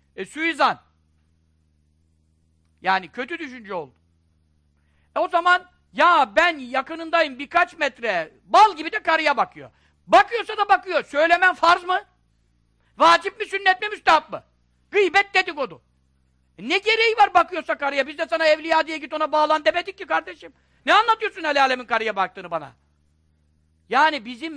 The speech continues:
millet hastalıklı ya. Onu orada söylemese karıya baktığını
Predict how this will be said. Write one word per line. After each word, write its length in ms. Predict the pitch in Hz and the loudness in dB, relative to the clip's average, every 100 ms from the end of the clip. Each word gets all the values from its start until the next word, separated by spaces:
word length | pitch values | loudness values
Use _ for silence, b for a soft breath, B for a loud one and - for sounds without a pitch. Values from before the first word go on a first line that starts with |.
| 247 | -14
millet 420 | 247 269 233 262 _ _ _ _ _ _ _ _ _ _ | -12 -6 -4 -4 _ _ _ _ _ _ _ _ _ _
hastalıklı 680 | - 180 - 220 294 - 427 | -14 -14 -12 -12 -12 -10 -4
ya. 340 | 370 381 427 _ _ _ _ _ _ _ _ _ _ _ - | -2 -2 -6 _ _ _ _ _ _ _ _ _ _ _ -10
Onu 180 | 294 392 | -6 -2
orada 300 | 359 311 285 | 0 0 -4
söylemese 640 | - 339 349 285 - 339 | -2 -2 0 -2 -4 -4
karıya 360 | - 302 294 262 | -4 -6 -4 -2
baktığını 560 | 233 - 220 254 403 | -2 -4 -14 -12 -12